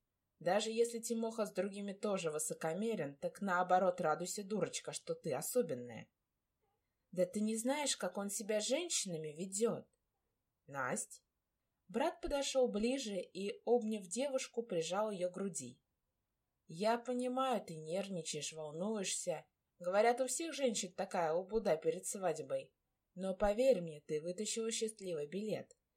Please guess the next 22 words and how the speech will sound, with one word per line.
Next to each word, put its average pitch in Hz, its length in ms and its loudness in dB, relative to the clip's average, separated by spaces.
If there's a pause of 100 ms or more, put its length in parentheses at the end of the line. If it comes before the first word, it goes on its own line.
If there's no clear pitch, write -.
(160)
Каким 262 500 -6
бы 233 160 4
он 226 140 0
ни 233 180 2
был 208 200 -4
до 190 120 -4
тебя, 214 380 -2
я 180 240 0
вижу, 202 340 -4
какой 208 380 -8
он 202 60 -8
сейчас, 196 680 -6 (220)
с - 160 -12
тобой. 202 500 -2 (480)
Так 262 240 6
что 269 220 6
хватит 269 520 6
уже, 160 280 2
радуйся, 190 540 4
всё 277 280 0
будет 247 320 2
хорошо. 220 720 2